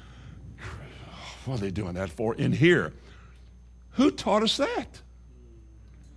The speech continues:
Who told us that was wrong? Could it be a religious system that was so infused with the world and its attitudes that it has suppressed the truth?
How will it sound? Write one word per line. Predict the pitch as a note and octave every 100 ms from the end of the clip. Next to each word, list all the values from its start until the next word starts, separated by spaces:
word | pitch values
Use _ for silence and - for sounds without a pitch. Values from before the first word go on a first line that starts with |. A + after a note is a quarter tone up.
| -
Who | C#4
told | B3 G3+ G#3+ A#3+
us | G#3
that | C4 D4 A#3+
was | F#3+
wrong? | D3 D#3+ A#2+ D#2+ B1+ - - - - - - - - - - - - -
Could | A3+ G#3
it | G3 C3+
be | F#3 A#3 B3
a | F3 D3+ -
religious | C#3 C#3+ D3 G3+ F#3+ G3+ F3+
system | - - A3+ - B3 B3+
that | F#3 E3+
was | D3+ -
so | - F#3+ G3+ G#3
infused | F#3 F3 D3+ - F#3 G3+ A3+ A#3+ A3+
with | E3 F3 E3 B2+
the | D3+
world | C#3+ C3 F#3 G#3+ A3 A3+ A3+ G#3+
and | F3 E3+
its | E3 D#3 - D#3+
attitudes | F3+ A3 A3+ - A#3 B3+ B3+ - - - -
that | F3+ F3+
it | G3+
has | E3+ E3 -
suppressed | E3 D#3 - F#3 G#3 -
the | G#3
truth? | - G#3 B3 G4+ -